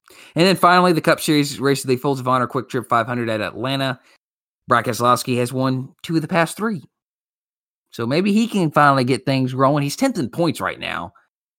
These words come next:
but maybe he can finally get things rolling with his new, uh, crew chief pairing there. So with that, Rob, unless you got anything else to say, I'm gonna call it a, I'm gonna call it a show.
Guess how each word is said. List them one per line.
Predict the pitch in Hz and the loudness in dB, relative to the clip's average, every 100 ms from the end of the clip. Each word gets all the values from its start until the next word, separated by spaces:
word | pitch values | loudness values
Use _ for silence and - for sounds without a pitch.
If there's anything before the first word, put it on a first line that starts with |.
| - | -6
but | 120 113 - _ _ | -2 -2 -4 _ _
maybe | 165 160 | -4 -4
he | 160 | -4
can | 143 | -4
finally | - 123 117 | -2 -2 0
get | 117 - | -4 -4
things | 117 | -4
rolling | 117 117 113 | -2 0 -2
with | 104 | -2
his | 120 117 | -4 -2
new, | 113 104 - _ _ _ - | -4 -4 -10 _ _ _ -6
uh, | 95 95 92 - _ _ _ _ _ | -4 -2 -4 -10 _ _ _ _ _
crew | - 117 | -2 -2
chief | 117 107 | -2 -6
pairing | - 113 107 104 98 | -4 -2 -2 -2 -4
there. | 101 101 98 | -4 -4 -4
So | - 110 107 - - - | 0 2 0 -2 -12 2
with | 151 269 277 | 4 4 4
that, | 156 139 127 | 4 4 4
Rob, | 127 156 190 165 | 4 6 6 2
unless | 170 202 | -2 -2
you | 208 | -2
got | 196 185 | 0 0
anything | 185 175 175 160 | 0 -2 -4 -2
else | 170 170 - | -2 -2 -10
to | |
say, | - 139 165 143 101 104 _ _ _ _ _ _ _ _ _ - | -6 -2 -2 -2 -6 -12 _ _ _ _ _ _ _ _ _ -2
I'm | 147 208 | 2 2
gonna | 165 | 2
call | - 131 107 | 2 0 0
it | 92 | -4
a, | 90 | -8
I'm | - 143 | -4 -4
gonna | 123 | 0
call | 120 | -2
it | 92 | -2
a | |
show. | - 113 90 | -2 -4 -4